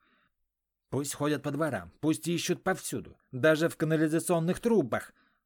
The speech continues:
Мы всё сделаем», — тихо пообещал вице-губернатор. «Я собирался на ужин вместе с нашим вице-премьером», — напомнил Навари.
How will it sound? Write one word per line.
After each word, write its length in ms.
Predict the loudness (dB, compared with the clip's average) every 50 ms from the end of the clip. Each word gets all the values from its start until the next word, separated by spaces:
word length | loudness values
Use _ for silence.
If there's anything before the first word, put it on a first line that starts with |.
| _ _
Мы 120 | -12 -10 -10
всё 220 | -10 -12 -14 -14
сделаем», — 480 | -16 -14 -16 -16 -14 -14 -14 -14 -14 -18 _ _ _ _ _ _ _ _ _ _
тихо 240 | -20 -18 -18 -18
пообещал 480 | -16 _ -16 -16 -16 -16 -14 -12 -12 -12
вице-губернатор. 840 | -12 -12 -14 -14 -14 -14 -14 -14 -14 -16 -16 -18 -20 _ _ _ _ _ _ _ _ _ _ _ _ _ _ _ _ _ _ _ _ _ _ _ _ _ -8
«Я 180 | -4 -4 -4 -4
собирался 540 | -4 -6 -4 -4 -4 -4 -6 -6 -6 -8 -8
на 100 | -6 -6
ужин 240 | -6 -6 -6 -6
вместе 300 | -4 -4 -4 -4 -6 -8
с 60 | -6 -6
нашим 320 | -6 -6 -4 -6 -4 -2
вице-премьером», — 800 | -4 -4 -2 -4 -4 -2 0 2 2 2 0 -2 -8 -12 -14 -18 _ _ _ _ _ _ _ _ _ _ _ _ _
напомнил 440 | -18 -18 -14 _ -12 -12 -10 -12 -12
Навари. 360 | -14 -16 -16 -18 -20 -20